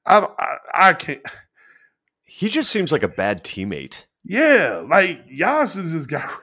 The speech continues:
Speaker 1: <laughs> I understand you can't get rid of him 'cause he's Aaron Rodgers, but it's, it just looked like a, uh, I don't know. I don't wanna curse, but it looked like a sh-,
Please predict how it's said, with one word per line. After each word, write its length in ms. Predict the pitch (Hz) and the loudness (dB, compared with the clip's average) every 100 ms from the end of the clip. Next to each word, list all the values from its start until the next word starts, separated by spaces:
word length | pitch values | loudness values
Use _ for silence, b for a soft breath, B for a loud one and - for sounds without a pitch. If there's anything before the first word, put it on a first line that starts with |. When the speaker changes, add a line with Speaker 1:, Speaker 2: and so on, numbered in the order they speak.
| - | -20
Speaker 1:
<laughs> 260 | - - - | -16 -14 -2
I 160 | 180 247 | 2 2
understand 500 | 196 165 - 180 160 | -2 -6 -6 -4 -6
you 120 | 139 | -10
can't 420 | 139 185 202 143 | -6 -4 -4 -2
get 140 | 185 | 0
rid 180 | 170 214 | 2 2
of 80 | 175 | 2
him 180 | 180 202 | 2 -2
'cause 180 | 170 160 | -4 -10
he's 180 | 170 - - | -10 -8 -2
Aaron 300 | 180 147 113 | 0 -2 2
Rodgers, 540 | 156 233 233 208 220 | 6 6 4 0 -8
but 320 | 165 139 147 | -6 -2 0
it's, 1040 | 135 - 170 226 294 185 123 117 131 131 113 _ b b b b b b _ | -2 -6 -12 -10 -8 -10 -12 -16 -14 -14 -16 _ b b b b b b _
it 180 | - 285 | -2 0
just 180 | 196 165 | 0 -2
looked 220 | 147 147 | -2 0
like 180 | 139 131 | 2 0
a, 180 | 110 98 - _ _ - | -2 -12 -16 _ _ -14
uh, 360 | - 113 - - | -10 -8 -8 -6
I 160 | 156 | -6
don't 260 | 110 - - | -6 -10 -12
know. 300 | - - - _ _ _ _ _ - | -14 -14 -18 _ _ _ _ _ -2
I 60 | |
don't 160 | 165 131 | -2 -2
wanna 200 | 113 101 | -6 -12
curse, 300 | - 127 101 | -8 -8 -8
but 100 | 101 | -10
it 120 | 135 131 | -8 -8
looked 160 | 123 | -8
like 140 | 110 104 | -10 -12
a 80 | |
sh-, 180 | 98 - | -14 -18